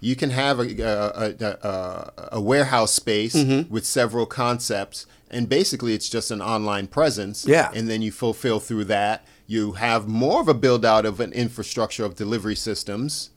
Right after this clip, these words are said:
Speaker 2: Mm-hmm.
Speaker 1: whether you're doing your own or you have delivery dudes, DoorDash, things
Speaker 2: All the
Speaker 1: like
Speaker 2: above,
Speaker 1: that,
Speaker 2: yeah,
Speaker 1: all
Speaker 2: uh-huh.
Speaker 1: of the above, Uber Eats. That, that's ingrained in society's mind, so you're leveraging that.
Speaker 2: Mm-hmm.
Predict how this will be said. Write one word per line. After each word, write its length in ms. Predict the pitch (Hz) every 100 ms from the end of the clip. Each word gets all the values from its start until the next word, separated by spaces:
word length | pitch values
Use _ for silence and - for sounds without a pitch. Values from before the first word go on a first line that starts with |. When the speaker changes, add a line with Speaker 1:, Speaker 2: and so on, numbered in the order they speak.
| _
Speaker 2:
Mm-hmm. 400 | - 127 127 143
Speaker 1:
whether 320 | 113 120 117 110
you're 180 | 110
doing 320 | 104 123 117 113
your 160 | 107 -
own 300 | 113 117 120
or 80 | 107
you 120 | 107
have 360 | 107 104 98 85
delivery 380 | 107 104 98
dudes, 340 | 104 107 98 92
DoorDash, 600 | 107 107 104 101 101 -
things 160 | 107 113
Speaker 2:
All 80 |
the 80 | 135
Speaker 1:
like 40 | 127
Speaker 2:
above, 200 | 147 127
Speaker 1:
that, 220 | 120 113
Speaker 2:
yeah, 40 | 123
Speaker 1:
all 80 | 127
Speaker 2:
uh-huh. 80 | 143
Speaker 1:
of 60 |
the 100 | 107
above, 360 | 90 127 120 -
Uber 280 | 117 101 107
Eats. 520 | 127 156 135 139 - - - - - _ _ _ _ _ -
That, 500 | 117 139 139 - 123
that's 520 | 147 170 - - - _ -
ingrained 560 | 147 131 123 139 139 127
in 120 | 120
society's 800 | 131 123 135 123 110 104 123 123
mind, 340 | 120 151 139 120
so 120 | 123
you're 180 | 113 110
leveraging 680 | 120 165 180 123 110 95
that. 300 | 85 80 80
Speaker 2:
Mm-hmm. 440 | - 135 123 127